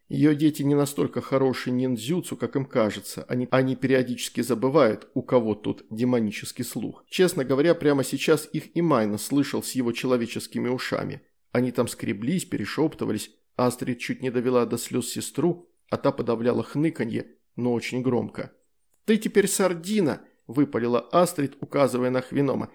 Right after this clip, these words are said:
«Я придумала!» «Астрид, ты о чем ты?» – не поняла мама. «Он сидел в банке, как сардина. Такое у него теперь прозвище.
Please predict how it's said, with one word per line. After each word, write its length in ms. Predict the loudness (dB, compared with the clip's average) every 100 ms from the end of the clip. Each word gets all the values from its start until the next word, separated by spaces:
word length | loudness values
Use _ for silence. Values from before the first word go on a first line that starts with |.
| -4
«Я 200 | 2 2
придумала!» 880 | 2 0 2 4 6 6 2 -4 _ _ _ _ _ _ 4
«Астрид, 460 | 6 6 2 2
ты 60 | 4
о 80 | 4
чем 300 | 4 2 2
ты?» – 180 | -2 -10 _
не 100 | -8
поняла 340 | -4 0 2 2
мама. 400 | 2 -2 -6 -10 _ 4
«Он 160 | 4
сидел 260 | 4 4 4
в 140 | 6
банке, 360 | 4 4 2 -2
как 200 | -2 0
сардина. 560 | 2 2 2 -4 -4 -8 _ _
Такое 320 | 0 6 8
у 40 | 8
него 200 | 6 2
теперь 260 | 2 0
прозвище. 680 | 2 4 4 4 -4 -8 -10